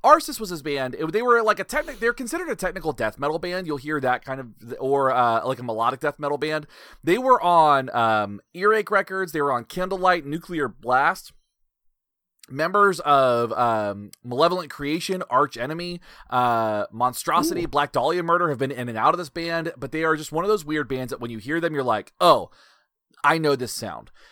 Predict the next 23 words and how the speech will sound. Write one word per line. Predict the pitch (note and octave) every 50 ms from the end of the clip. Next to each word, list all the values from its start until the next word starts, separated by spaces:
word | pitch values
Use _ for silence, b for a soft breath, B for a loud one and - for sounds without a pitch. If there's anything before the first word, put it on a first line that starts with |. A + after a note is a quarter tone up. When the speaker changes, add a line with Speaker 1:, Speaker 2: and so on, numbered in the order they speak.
| b b b
Speaker 1:
And, | C#3+ C#3+ D3 D3+ D3+ D3 C#3+ D3
uh, | C#3 C3+ C3 C3 - D#3
and | E3+ F3 G3+
they | A#3 C#4 D#4 E4 D4
have | C#4 C4 A#3+ G#3+ G#3 G3+ F3+ D#3 C#3 - -
been | E3+ G3
around | A#3+ G3+ D#3 D3 F3 B3 D4+
since | - - F3+ F3 E3 - - _ _ _ _ -
two | - G3+ B3+
thousand, | - - - C#4+ F#4+ D#4 G#3+ G3+ D#2+ D#2+ -
and | - C#3+
they | E3 A#3 C#4
are | C4+ A#3
still | - - B3 C#4+ C4+
a | F3+
band. | A3+ B3+ C#4+ E3 B2
They've | B2 C3+ D#3+
been | G3 D#4 E4
a | A3
band | F3 F3 G#3 A3 -
for | E3+ D3+
twenty-two | - - - A#2 A#2+ B2+ C#3+ D3+ C#3+ - - D3 D3
years. | B2 A#2+ C3 B2 - - - -